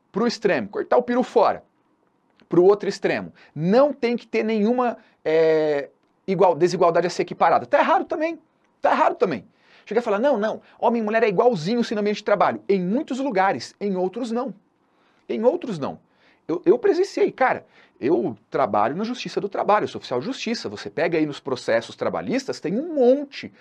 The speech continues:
de situações de machismo, de discriminação das mulheres, mulheres que exercem a mesma função, com a mesma perfeição, dependendo até melhor e ganha menos do que quem tem a coisa. Então, a gente tem que tomar um cuidado, porque, cara, o que Aristóteles falou é algo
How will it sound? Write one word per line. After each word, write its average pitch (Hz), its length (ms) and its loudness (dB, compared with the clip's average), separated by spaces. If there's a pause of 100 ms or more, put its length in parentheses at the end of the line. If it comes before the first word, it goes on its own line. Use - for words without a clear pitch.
(280)
de 139 100 -6
situações 135 720 -4
de 175 80 -6
machismo, 165 640 -6
de 127 100 -6
discriminação 143 680 -8
das 123 160 -2
mulheres, 127 500 -2 (260)
mulheres 151 360 0
que 165 80 -4
exercem 139 440 0
a 131 80 -2
mesma 190 520 0
função, 170 600 -4
com 175 120 -2
a 143 80 4
mesma 208 280 -2
perfeição, 185 460 0
dependendo 190 360 0
até 269 200 0
melhor 202 360 0 (220)
e 190 80 -8
ganha 175 360 0
menos 175 500 -8 (640)
do 117 100 -4
que - 80 -10
quem 170 200 -2
tem 160 220 -2
a 151 40 -8
coisa. 160 320 -2 (180)
Então, 214 460 0 (180)
a 143 120 -2
gente 202 200 -4
tem 233 160 -4
que 285 80 -10
tomar 190 200 0
um 165 80 -2
cuidado, 107 640 -2
porque, 139 260 -4
cara, 190 300 -2
o 127 60 -4
que - 100 -4
Aristóteles 165 720 -4
falou 123 400 -2
é 151 140 -2
algo 139 360 2